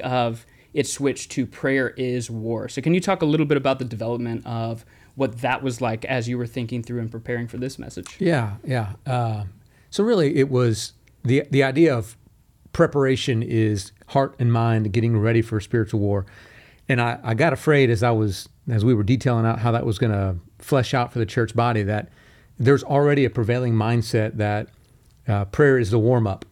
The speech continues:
Speaker 2: Like, "Okay, we're
Speaker 1: Mm-hmm.
Speaker 2: about to eat, so let's pray." You know, it's kind of our
Speaker 1: Yeah.
Speaker 2: stretching before we eat and God gets the glory. Or, uh, you know, there's the big football game, so we're gonna get down on our knee and pray for a little bit and then just hope that, you know, God comes through at the right moment.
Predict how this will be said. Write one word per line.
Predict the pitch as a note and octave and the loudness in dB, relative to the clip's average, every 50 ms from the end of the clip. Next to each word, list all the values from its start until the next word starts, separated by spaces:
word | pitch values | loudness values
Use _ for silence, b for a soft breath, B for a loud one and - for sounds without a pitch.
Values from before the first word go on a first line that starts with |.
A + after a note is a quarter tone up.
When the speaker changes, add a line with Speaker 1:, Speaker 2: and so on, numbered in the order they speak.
| - | -6
Speaker 2:
Like, | - G#2+ G2+ - - - - C3 | -4 -4 -4 -4 -8 -14 -10 -4
"Okay, | A#2+ A#2+ | 0 2
we're | A#2 B2+ | 4 4
Speaker 1:
Mm-hmm. | B2+ | 4
Speaker 2:
about | C#3 C#3 C3+ - | 4 4 2 0
to | D3 - - | -2 -2 2
eat, | E3 E3+ E3+ E3+ | 2 2 2 0
so | - - E3 D3 D3 C#3+ C#3+ C#3+ C#3 | 0 0 2 4 4 4 4 4 4
let's | C#3 C#3 C3+ | 4 2 2
pray." | - - - E3 D#3+ C#3+ B2+ B2 B2 B2 A#2+ | 0 2 4 4 6 6 6 4 4 2 0
You | G#2 - - | 0 -2 -4
know, | - A2+ | -2 -2
it's | A2+ A2 | -2 -2
kind | - - A#2 | -2 -2 -2
of | A#2 G#2 A2+ | -2 -2 -2
our | A#2 B2 | -2 -2
Speaker 1:
Yeah. | B2 A#2+ - | -2 -2 -4
Speaker 2:
stretching | A2+ - - - E3+ D#3+ - E3+ D3 | -6 -4 0 0 0 0 2 0 0
before | D3 C#3+ - D#3 D3+ C#3 | 0 0 2 2 2 4
we | B2 B2+ | 4 2
eat | B2+ - D3+ C#3 C3+ C3+ C3 | 0 0 2 2 2 2 2
and | A#2+ A2+ A2+ G#2+ G2+ | 0 0 0 0 0
God | - C3 C3 A2 | 0 -2 -2 -2
gets | A2 G#2+ | -2 -2
the | - A2+ | -2 0
glory. | A2 G#2+ G2+ G2+ G2 - | 0 0 0 0 -2 2
Or, | D3 C#3 C3 B2 A#2+ A#2 G#2 - B B B B B B B B B B | 2 4 4 4 4 2 0 -4 B B B B B B B B B B
uh, | B2+ A#2 A2+ A2+ A2 A2 A2+ | 0 2 2 2 2 0 0
you | C#3+ B2 | 0 0
know, | A2+ | 0
there's | A2+ A2 F#2+ | 2 0 2
the | A2 | 4
big | A#2 E3 D#3+ - | 4 4 4 4
football | - F3+ E3+ C#3+ C#3 C#3 | 2 2 4 6 4 4
game, | C3+ B2+ C3 C3 C3 C3 | 4 4 2 2 2 0
so | B2+ - C3+ | 0 -2 0
we're | A#2+ B2+ | 2 2
gonna | B2 A#2 A2+ | 2 2 2
get | A#2 | 2
down | B2 B2+ B2 | 2 2 4
on | A#2+ | 4
our | A#2 | 4
knee | A#2 A#2+ B2+ B2 | 4 4 4 4
and | A2+ G#2 F#2+ | 2 2 0
pray | - F3 E3 D3 D3 C#3 | 2 4 4 4 4 2
for | C3 - D3 | 2 2 2
a | |
little | C#3+ C3 B2+ | 2 2 4
bit | B2 C3+ C3 - | 4 4 2 2
and | C#3 B2 B2 | 0 0 0
then | A#2+ A2+ G#2+ | 0 0 0
just | G#2 B2 A2+ - - - _ _ _ - - | 0 0 -2 -2 -6 -14 _ _ _ -12 -4
hope | - D3 C#3 C#3 - | 0 2 2 2 0
that, | B2+ B2 - _ _ _ | -4 -6 -6 _ _ _
you | - A#2 | -2 -2
know, | G#2 F#2+ F#2 | 0 0 -2
God | F2+ F#2+ C3 B2+ A2 | 0 0 0 0 0
comes | - C3+ B2 A2+ - | 0 -2 -2 -2 -2
through | - B2+ B2 A#2 | 0 2 2 2
at | G#2+ - | 2 0
the | A2+ | 0
right | A2+ A2+ A#2+ | -2 0 0
moment. | A#2 A#2 A2 G#2+ - | 0 0 0 -2 -4